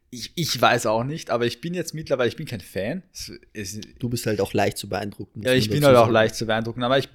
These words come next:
Speaker 1: ich find ihn sehr sympathisch nach diesem Podcast. Ich finde auch sein Mindset sehr cool. Ich finde, er ist ein sehr offener Typ. Also ich bin extrem positiv überrascht gewesen von ihm als Person so,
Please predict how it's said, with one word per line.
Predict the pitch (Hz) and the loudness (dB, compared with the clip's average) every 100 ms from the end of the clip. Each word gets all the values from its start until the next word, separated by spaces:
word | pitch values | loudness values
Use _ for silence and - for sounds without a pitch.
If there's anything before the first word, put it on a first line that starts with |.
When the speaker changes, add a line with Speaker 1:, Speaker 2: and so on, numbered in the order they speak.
| - | -14
Speaker 1:
ich | 135 | -10
find | - 160 | -8 -6
ihn | 143 | -4
sehr | - 131 | 0 2
sympathisch | 135 113 107 110 170 | 0 0 -2 -2 -6
nach | 127 117 | -6 -6
diesem | - 123 | -8 -12
Podcast. | 123 127 - 165 - _ _ _ _ _ - | -8 -10 -6 -8 -8 _ _ _ _ _ -8
Ich | 127 | -8
finde | - 165 151 | -6 2 2
auch | |
sein | - 117 104 | 2 -4 -2
Mindset | 98 131 160 151 | -4 -4 -6 -6
sehr | 156 147 - | -6 -8 -10
cool. | 208 233 _ _ _ | -12 -12 _ _ _
Ich | 127 | -10
finde, | - 139 | -6 -4
er | |
ist | 131 | -2
ein | 127 - | -2 -2
sehr | - 120 | -2 0
offener | 127 - 127 | -2 -4 -8
Typ. | - 165 | -8 -6
Also | 135 143 131 _ _ | -4 -4 -6 _ _
ich | 139 | -12
bin | - 156 | -6 -4
extrem | 117 - 135 151 151 | -2 -2 -4 -6 -8
positiv | 143 151 156 147 139 - | -6 -6 -6 -8 -12 -8
überrascht | 123 110 117 - - | -4 0 0 -2 -10
gewesen | 104 113 | -10 -10
von | 110 110 | -12 -12
ihm | 131 135 | -10 -6
als | 120 107 | -4 -4
Person | - 95 - 110 113 | -6 -8 -6 -6 -4
so, | 131 165 | -4 -6